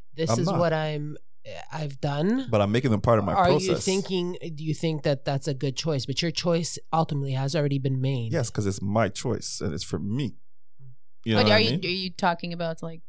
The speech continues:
Speaker 3: something else?
Speaker 1: No, I'm talking about, the
Speaker 2: Mm.
Speaker 1: reason why is I do the same thing, right? And I'm trying and contemplate why. Like, you know, you have a conversation. If,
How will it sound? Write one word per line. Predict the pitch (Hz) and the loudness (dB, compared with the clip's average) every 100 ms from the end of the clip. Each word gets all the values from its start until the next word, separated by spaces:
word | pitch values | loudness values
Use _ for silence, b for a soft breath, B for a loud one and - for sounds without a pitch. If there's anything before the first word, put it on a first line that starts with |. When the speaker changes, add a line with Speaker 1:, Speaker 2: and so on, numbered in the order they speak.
| - - | -12 -10
Speaker 3:
something | - 175 165 165 | -6 -6 -6 -6
else? | 175 294 - - B - | -6 -8 -10 -12 B -2
Speaker 1:
No, | 220 | 2
I'm | 208 185 202 | 4 4 4
talking | 226 226 | 2 0
about, | 170 139 | -6 -10
the | 110 160 | -8 -4
Speaker 2:
Mm. | |
Speaker 1:
reason | 160 175 180 | -2 -2 0
why | 175 175 | 0 0
is | 160 139 | 0 -2
I | - 170 | -2 0
do | 175 180 | 0 -2
the | 170 | -2
same | 151 143 | -4 -4
thing, | 135 123 - - - - | -6 -6 -10 -12 -12 -10
right? | 151 175 - | -4 -4 -4
And | 156 | -6
I'm | 147 | -6
trying | 131 156 160 | -4 -4 -6
and | 147 | -6
contemplate | - 147 143 139 123 | -6 -6 -6 -8 -8
why. | 131 123 139 208 | -8 -6 -4 -4
Like, | 170 143 B B B B | -6 -8 B B B B
you | |
know, | 208 | -2
you | 165 | 0
have | 156 156 | 2 0
a | 147 | -2
conversation. | 139 143 139 156 147 160 | -6 -8 -6 -4 -2 0
If, | 160 | 0